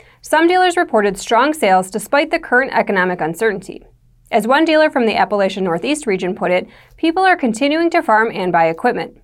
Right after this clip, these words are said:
Sales activity is still pretty strong in an uncertain market."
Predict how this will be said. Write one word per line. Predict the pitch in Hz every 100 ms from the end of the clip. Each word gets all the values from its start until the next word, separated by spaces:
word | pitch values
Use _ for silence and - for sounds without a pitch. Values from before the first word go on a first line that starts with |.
| _ _ _ -
Sales | - 294 294
activity | 294 254 226 196
is | 190
still | - 311 339
pretty | - 349
strong | 349 - 214 208 233
in | 302
an | 302
uncertain | 214 202 214 180 165
market." | 170 170 165 -